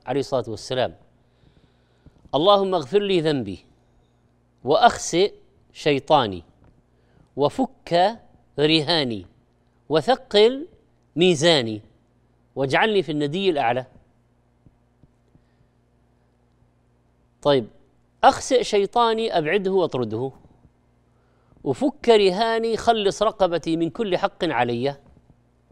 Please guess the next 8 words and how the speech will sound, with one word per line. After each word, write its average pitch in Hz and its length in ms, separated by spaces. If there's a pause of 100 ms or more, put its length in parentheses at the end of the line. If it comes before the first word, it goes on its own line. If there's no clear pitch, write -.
(1200)
"واجعلني 208 540
في 247 120
الندي 220 480
الأعلى"، 180 600
الملأ 196 320
الأعلى 190 300
من 165 140
الملائكة. 123 560